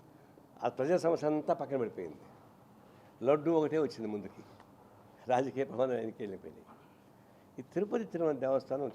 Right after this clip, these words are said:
చాలా, ఆ, ప్రపంచవ్యాప్తంగా పాపులారిటీ ఉన్నటువంటి వ్యవస్థ ఇది. అదే డివోటీస్. సార్, కమ్యూనిస్ట్ పార్టీ దానికి ఏం సంబంధం అంటే, కమ్యూనిస్ట్ పార్టీకి ఈ వ్యవస్థ మీద వ్యతిరేకత లేదు.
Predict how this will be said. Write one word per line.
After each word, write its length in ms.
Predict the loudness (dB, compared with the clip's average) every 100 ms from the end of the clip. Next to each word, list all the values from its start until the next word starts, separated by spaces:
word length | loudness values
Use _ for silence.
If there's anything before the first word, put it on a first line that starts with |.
| -4
చాలా, 320 | -4 -6 -10 -18 -20 -20 -20 -20 -18 -16
ఆ, 40 |
ప్రపంచవ్యాప్తంగా 1120 | -8 -6 0 0 0 2 2 2 -2 -4 -2
పాపులారిటీ 600 | -6 -2 -4 -2 -4 -4
ఉన్నటువంటి 400 | -8 -10 -12 -12
వ్యవస్థ 300 | -8 -8 -10 -16
ఇది. 100 | -20 -20 -20 -20 -20 -20 -20 -20 -20 -20 -20 -20 -20 -20 -12 2
అదే 140 | 2
డివోటీస్. 600 | 4 2 0 -2 -6 -8 -16 -2
సార్, 120 | -2
కమ్యూనిస్ట్ 400 | 0 0 0 0
పార్టీ 160 | -2 0
దానికి 260 | -2 0 -2
ఏం 80 |
సంబంధం 340 | -2 -2 -2 -2
అంటే, 380 | -2 -2 -4 -6
కమ్యూనిస్ట్ 320 | -4 -4 -2
పార్టీకి 280 | -4 -4 -6
ఈ 40 |
వ్యవస్థ 300 | -4 -2 -4
మీద 140 | -6 -4
వ్యతిరేకత 420 | -4 -2 -4 -6
లేదు. 160 | -12